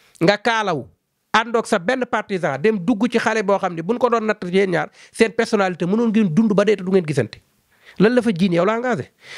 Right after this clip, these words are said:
Beneen bi yow yaa taxaw ni Mame Mbaye Niang dañ ko épinglé ci vingt-neuf milliards. Ñu ni la,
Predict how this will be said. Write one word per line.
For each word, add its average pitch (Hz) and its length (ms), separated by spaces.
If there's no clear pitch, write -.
Beneen 254 340
bi 202 100
yow 247 160
yaa 247 140
taxaw 220 280
ni 190 100
Mame 240 240
Mbaye 214 180
Niang 185 200
dañ 160 120
ko 196 100
épinglé 180 600
ci 185 80
vingt-neuf 220 440
milliards. 151 360
Ñu 185 160
ni 240 120
la, 208 200